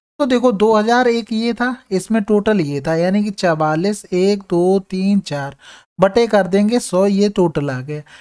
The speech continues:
फिर यहाँ से देखेंगे ये कितना हो रहा था, चालीस परसेंट हो रहा था।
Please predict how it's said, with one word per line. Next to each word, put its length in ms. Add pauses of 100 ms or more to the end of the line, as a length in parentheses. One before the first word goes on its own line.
(220)
फिर 120
यहाँ 300
से 120
देखेंगे 440
ये 200
कितना 300
हो 100
रहा 120
था, 140
चालीस 440
परसेंट 440
हो 100
रहा 160
था। 140